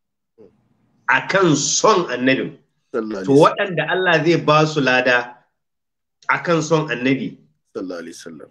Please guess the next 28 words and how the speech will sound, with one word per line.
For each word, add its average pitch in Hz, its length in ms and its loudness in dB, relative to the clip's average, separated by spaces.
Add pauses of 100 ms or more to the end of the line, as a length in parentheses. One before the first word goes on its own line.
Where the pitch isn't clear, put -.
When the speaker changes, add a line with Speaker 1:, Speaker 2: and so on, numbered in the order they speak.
Speaker 1:
Aikin 175 400 2
addini 151 400 2
suke 147 320 2
ko 139 100 6
ba 123 140 4
aikin 120 240 2
addini 95 400 -6
ba? 73 140 -14 (1500)
Speaker 2:
Aikin 175 240 -10
addini. - 240 -14
Speaker 1:
Aikin 175 280 0 (120)
addini 120 400 4
suke 101 180 -10 (140)
yi. 80 80 -8
Sarki - 400 0
zaki, 180 400 0 (640)
wancan 185 320 2
satin 156 400 2
na 131 160 0
kawo 143 240 2
ma 147 100 4
hadisi 127 480 0
na 127 140 0
Sahihu 123 400 0
Muslim. 104 640 -2 (560)
Speaker 2:
Na'am. 87 160 -8
Speaker 1:
Gunda 135 240 6
manzo 110 240 0